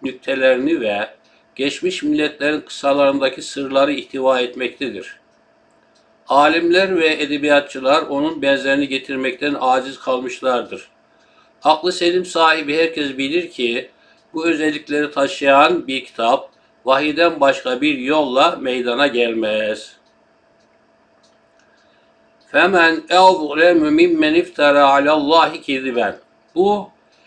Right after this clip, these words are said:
bir inkar sorusu olup olumsuzluk manası ifade eder. Yani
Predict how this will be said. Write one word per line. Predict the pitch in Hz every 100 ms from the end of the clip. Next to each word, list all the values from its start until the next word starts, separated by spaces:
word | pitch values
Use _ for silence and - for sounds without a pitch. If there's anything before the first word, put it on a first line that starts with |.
| _ _ -
bir | 180 170
inkar | 160 165 175 165
sorusu | - 151 147 156
olup | 147 127 143 -
olumsuzluk | 139 151 151 - 156 175 160
manası | 147 147 147 143 135
ifade | - 139 131 123
eder. | 120
Yani | 120 147 160 123 110 123